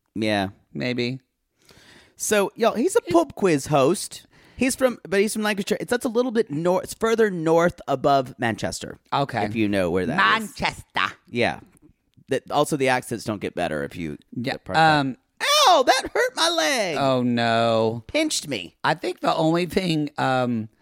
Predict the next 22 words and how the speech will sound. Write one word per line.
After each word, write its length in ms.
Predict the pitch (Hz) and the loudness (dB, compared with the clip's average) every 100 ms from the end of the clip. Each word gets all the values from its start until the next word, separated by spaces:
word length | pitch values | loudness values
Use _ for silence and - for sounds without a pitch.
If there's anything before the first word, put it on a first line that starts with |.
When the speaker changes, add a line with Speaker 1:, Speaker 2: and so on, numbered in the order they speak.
| _ _ _ _ | _ _ _ _
Speaker 2:
he's 240 | 202 196 | -6 -4
got 300 | - 233 226 | 2 4 4
a, 320 | 208 185 170 165 _ _ | 4 4 0 -6 _ _
what 200 | 330 381 320 - | -8 -8 -8 -2
good 200 | 160 135 | 0 0
thing 200 | 127 120 | -4 -4
can 140 | 113 | -6
I, 40 | - | -6
he's 200 | 131 147 | -6 -6
got 120 | 127 123 | -2 -2
Speaker 1:
Has 140 | - | 0
Speaker 2:
pretty 240 | 156 214 | 2 4
Speaker 1:
pretty 40 | 170 | 6
Speaker 2:
eyes. 640 | 143 135 190 190 - - _ | 6 6 4 2 -4 -14 _
Speaker 1:
eyes. 80 | - - - - - | -20 -20 -20 -20 -20
Speaker 2:
<laughs> 500 | - - - - - | -20 -20 -20 -18 -2
That's 180 | 180 - | 0 2
about 220 | 190 208 | 4 6
it. 240 | 220 190 - | 6 4 2
Speaker 1:
I 80 | 175 | -2
wanna 180 | 220 269 | -2 -2
say, 480 | - 180 156 139 | 0 2 4 2